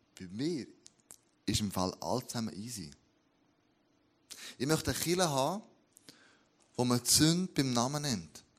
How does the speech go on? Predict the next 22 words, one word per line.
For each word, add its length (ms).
Ich 80
möchte 280
eine 80
Kirche 360
haben, 360
wo 120
die 220
Leute 220
dürfen, 680
in 120
einer 120
angstfreien 720
Zone, 760
in 200
einem 120
kleinen 380
Kreis, 400
wo 60
das 120
Vertrauen 560
da 280
ist, 320